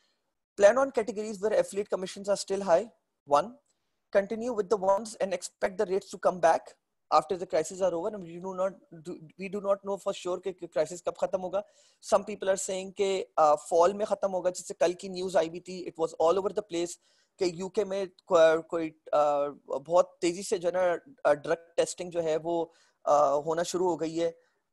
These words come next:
And people are saying there's some, uh, drug which has, which is, मतलब एक्सपेक्ट किया जा रहा है, there's कोई कंफर्म वो नहीं है अभी भी, लेकिन अभी भी सैंपल साइजेस टेस्ट किए जा रहे हैं।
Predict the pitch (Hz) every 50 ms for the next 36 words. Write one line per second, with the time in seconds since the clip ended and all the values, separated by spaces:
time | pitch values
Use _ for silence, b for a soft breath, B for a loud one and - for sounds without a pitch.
0 | _ _ - 156 160 160 156 156 160 156 - 190 175 - 196 190 190 190 - 196
1 | 180 180 190 156 180 185 180 - - 202 180 190 190 180 180 - - _ _ -
2 | 156 143 143 143 143 143 151 160 160 156 160 - - 151 165 175 165 - - -
3 | - _ _ 160 170 165 160 170 185 180 165 - - _ _ _ _ _ _ 156
4 | 156 190 208 - - - _ - 190 202 208 175 165 - - _ _ _ _ _
5 | _ _ _ _ _ _ _ _ _ _ _ _ - 175 202 214 214 - - 196
6 | - - - - 247 254 - - - 226 214 208 185 208 180 175 175 175 180 185
7 | 202 233 185 160 196 190 190 - - - _ _ _ _ _ _ _ 208 202 208
8 | 190 - - 202 202 202 - - - - 233 214 220 240 262 247 208 202 226 233
9 | 214 208 208 220 226 226 240 247 - 196 185 208 196 175 214 226 269 b b b
10 | b b b b - 175 180 208 - - 175 175 208 196 208 214 - - 180 196
11 | 185 214 214 - 214 180 180 208 202 - - 180 180 - - - 190 185 175 185
12 | 156 151 151 156 180